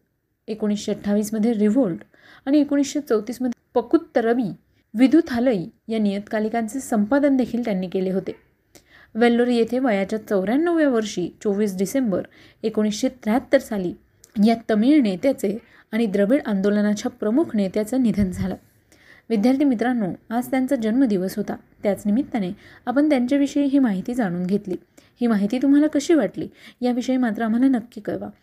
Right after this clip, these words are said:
त्यासाठीच आमचा WhatsApp क्रमांक आहे शहाऐंशी अठ्ठ्याण्णव शहाऐंशी अठ्ठ्याण्णव ऐंशी, म्हणजेच एट सिक्स नाईन एट एट सिक्स नाईन एट एट झिरो. चला तर मग विद्यार्थी मित्रांनो, आता वेळ आली आहे रजा घेण्याची. मी आर जे प्रिया तुम्हा सगळ्यांची रजा घेते. पुन्हा भेटूया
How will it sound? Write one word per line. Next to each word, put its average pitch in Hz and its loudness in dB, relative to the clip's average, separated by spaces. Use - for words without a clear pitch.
त्यासाठीच 214 -2
आमचा 262 2
WhatsApp 262 -2
क्रमांक 254 -2
आहे 254 0
शहाऐंशी 240 -2
अठ्ठ्याण्णव 247 -4
शहाऐंशी 208 -2
अठ्ठ्याण्णव 214 -4
ऐंशी, 185 -4
म्हणजेच 269 2
एट 214 0
सिक्स 214 -8
नाईन 214 -2
एट 330 -4
एट 294 0
सिक्स 311 -6
नाईन 190 -4
एट 269 -4
एट 175 0
झिरो. 175 -4
चला 208 0
तर 226 -4
मग 233 0
विद्यार्थी 220 -2
मित्रांनो, 226 -4
आता 247 2
वेळ 285 4
आली 277 2
आहे 277 2
रजा 220 0
घेण्याची. 220 -4
मी 214 -2
आर 247 -2
जे 262 -2
प्रिया 254 -4
तुम्हा 302 4
सगळ्यांची 311 2
रजा 233 0
घेते. 247 -2
पुन्हा 214 -2
भेटूया 247 -2